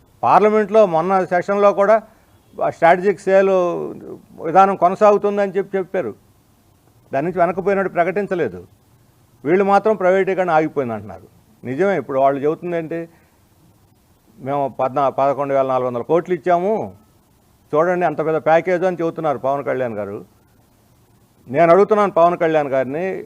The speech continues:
కేంద్రం ఇచ్చిన పదకొండు వేల నాలుగు వందల కోట్లు ప్రతి పైసాకి మీరు లెక్క చెప్పండి,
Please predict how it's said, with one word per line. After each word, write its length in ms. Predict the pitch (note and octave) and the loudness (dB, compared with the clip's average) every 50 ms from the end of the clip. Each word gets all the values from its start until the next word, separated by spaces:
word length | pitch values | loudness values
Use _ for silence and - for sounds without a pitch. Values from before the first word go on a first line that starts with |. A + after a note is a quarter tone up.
| - _ _ _ _ _ _ _ _ - | -16 _ _ _ _ _ _ _ _ -2
కేంద్రం 420 | D3 D3+ F#3 G#3 G#3+ G#3+ G#3 G#3 | 2 2 4 4 4 4 4 2
ఇచ్చిన 260 | G3+ F#3+ G3 G3 F#3+ F#3+ | 2 0 -2 -2 -4 -2
పదకొండు 480 | F3+ - D#3+ D#3 E3+ - F#3 F3+ F3+ | 0 0 0 0 0 -2 -4 -4 0
వేల 200 | F3+ F3+ F3 E3+ | 2 2 2 2
నాలుగు 300 | D#3+ D3+ D#3 E3+ E3+ D#3+ | 2 2 2 2 2 0
వందల 220 | E3 D#3+ D#3+ D#3+ D#3 | -2 -2 -2 -4 -4
కోట్లు 560 | D3+ - D3+ D3 D3 D3 D3+ E3+ F#3+ G3+ F#3+ | -4 -2 -2 -2 -2 -2 -4 -4 -4 -4 -4
ప్రతి 400 | F#3 - D#3+ E3+ E3 - F#3+ F#3 | -4 -2 -2 -2 0 2 2 2
పైసాకి 480 | - - F3+ G3 G#3 - A3+ A3+ G#3 | 6 6 6 6 6 6 6 4 4
మీరు 160 | G#3 G3+ F#3+ F3+ | 2 0 0 0
లెక్క 160 | F#3 - G#3 | 2 2 2
చెప్పండి, 400 | G#3 G#3 F#3 - D#3+ A#2 F2+ | 2 2 2 2 -2 -6 -6